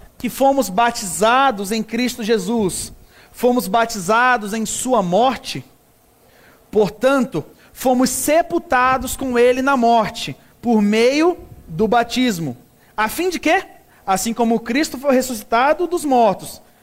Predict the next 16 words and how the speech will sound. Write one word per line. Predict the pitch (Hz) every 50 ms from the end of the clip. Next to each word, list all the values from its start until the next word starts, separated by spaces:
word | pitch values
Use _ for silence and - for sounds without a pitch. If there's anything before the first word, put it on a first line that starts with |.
| _ _ -
mediante | 170 175 175 175 240 240 -
a | 277
glória | 269 269 269 269
do | 240 247
Pai, | 247 - 226 220 226 247 277 - - - - - - - _ _ _ _ _
também | - 240 277 311 339 320 277 294 302 339
nós | 330 294 262 254 247 226 196 165 147 - - - - - _ _ _ -
vivamos | 156 151 214 233 208 160 160 202 220 233 247 254 254 262 262 - - - - - -
uma | 202 196 202 226 220 196
vida | 160 143 143 165 226 247 269 233 214 269 262 262 247 - - - _ _ _ _ _ _ _ _ _
nova." | - 139 143 139 139 143 180 214 208 170 135 127 107 - - _ _ _ _ _ _ _ _ _ _ _ _ _ _ _ _ _ _ _ - - - - - _ _ _ -
Morte | 175 180 190 202 208 214 247 262 269 285 294 285 240 - - - 277 285 - -
e | 254 262 254
ressurreição | 196 233 269 277 277 - 277 277 226 226 254 247 - - - - 247 233 233 233
de | 190
Jesus. | 180 233 202 143 170 185 147 - - - - -